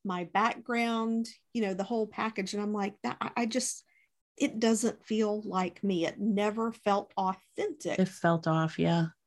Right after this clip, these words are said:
Speaker 1: to me.
Speaker 2: Uh-huh.
Speaker 1: And, um, yeah. So what's next in your chapter of you? What's, what's the next chapter of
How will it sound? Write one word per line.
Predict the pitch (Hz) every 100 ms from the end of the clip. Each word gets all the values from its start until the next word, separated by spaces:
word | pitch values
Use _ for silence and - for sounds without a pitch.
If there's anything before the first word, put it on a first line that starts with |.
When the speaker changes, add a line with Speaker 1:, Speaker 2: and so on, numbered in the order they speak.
| _ _ _ _ _ _ _ -
Speaker 1:
to | - 220
me. | - - _ _ -
Speaker 2:
Uh-huh. | 240 175
Speaker 1:
And, | 156 175 190 202 202 185 -
um, | 226 190 190 185 185 _ _ _ _ _ _ _ _ _ _ _
yeah. | 208 165 - -
So | - - 254 254 - _ _ _ _ _ _ _ _ _ _ _ _ _ _ -
what's | 226 277 - 349
next | 240 - - - - -
in | 233 214
your | 208 202 196 214 _ _ _ _
chapter | - - 190 - - 190 _ _
of | - 196 208
you? | 151 190
What's, | 226 294 - -
what's | 294 -
the | 254
next | 220 220 -
chapter | - 202 190 190 202 190
of | 185 175